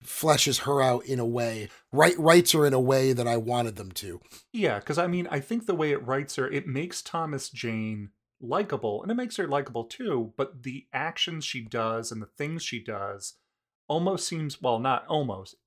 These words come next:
Speaker 2: she takes advantage of Cody, 'cause we haven't discussed, so Cody, early on in the film, we find out, uh, you might see it in trailers and things, of these kind of ethereal butterflies, um, floating through the, the house. It's because when he falls asleep,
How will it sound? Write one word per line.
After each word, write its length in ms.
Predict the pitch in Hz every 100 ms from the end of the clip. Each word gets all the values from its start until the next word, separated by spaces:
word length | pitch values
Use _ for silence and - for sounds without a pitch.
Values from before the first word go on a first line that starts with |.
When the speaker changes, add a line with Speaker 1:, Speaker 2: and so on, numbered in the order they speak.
| -
Speaker 2:
she 180 | - 151
takes 300 | - 214 -
advantage 600 | 120 101 156 196 135 117
of 100 | 110
Cody, 340 | 120 110 110
'cause 220 | 107 135 117
we 80 |
haven't 200 | 180 196
discussed, 460 | 135 - 135 - - _ _ _
so 180 | - 139
Cody, 720 | - - 196 202 190 180 - 127
early 300 | 139 151 135
on 100 | 127
in 60 |
the 60 | 110
film, 300 | - 214 127
we 100 | 120
find 340 | 113 127 120
out, 300 | 123 113 117 _
uh, 160 | 113 110
you 100 | 107
might 180 | 120 -
see 160 | - 113
it 80 |
in 60 | 104
trailers 420 | 147 143 135 117
and 100 | 113
things, 240 | 117 113 110
of 160 | 101 _ _ _ -
these 160 | 120 -
kind 120 | 117
of 100 | - _ -
ethereal 360 | 151 - 156 123
butterflies, 1120 | 110 127 139 127 - 117 104 101 98 - - _ _ -
um, 440 | 117 107 98 98 95
floating 540 | - 139 135 131 123 113
through 340 | - 131 123
the, 520 | 117 110 107 104 107 -
the 100 | 110
house. 420 | 139 120 107 - _ _ _ -
It's 140 | 147
because 420 | - 135 147 135
when 100 | 135
he 60 | 123
falls 340 | - 151 143
asleep, 580 | 113 - - 202 123 117